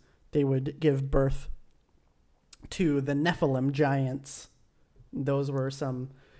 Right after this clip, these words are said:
human f-, Anunnaki hybrid, which was already a hybrid of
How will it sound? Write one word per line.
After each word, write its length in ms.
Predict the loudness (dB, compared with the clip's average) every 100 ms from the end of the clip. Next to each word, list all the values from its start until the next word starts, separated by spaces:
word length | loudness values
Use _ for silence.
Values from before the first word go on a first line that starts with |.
| _
human 680 | -8 2 4 6 4 0 -6 -20 _ _ _ _ _ _ _ _ _ _ _ -20
f-, 240 | -20 -20 -20 -18 -16 -14 -4
Anunnaki 800 | 0 2 2 0 -2 -4 -4 -4 -8 -14 -14 -14 -20 _ _ -2
hybrid, 640 | 2 2 4 2 2 -4 -12 _ _
which 220 | 2 4 4
was 160 | 2
already 380 | 6 6 6 6
a 80 | 4
hybrid 640 | 4 4 6 4 4 -4 -18 _ _ 0
of 400 | 0 0 -6